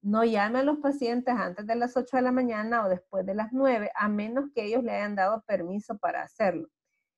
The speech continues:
Esta regla es un poco injusta. Me acordé de Katia y de, y de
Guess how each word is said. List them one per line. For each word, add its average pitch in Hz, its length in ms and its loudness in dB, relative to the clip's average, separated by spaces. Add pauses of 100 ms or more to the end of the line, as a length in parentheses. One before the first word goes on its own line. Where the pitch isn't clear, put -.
(300)
Esta 285 260 6
regla 262 280 8
es 320 60 4
un 262 120 2
poco 262 240 4
injusta. 269 640 0
Me 202 140 -8
acordé 196 380 0
de 214 180 -6
Katia 220 540 2
y 190 100 -4
de, 170 380 0
y 190 140 -6
de 160 420 -2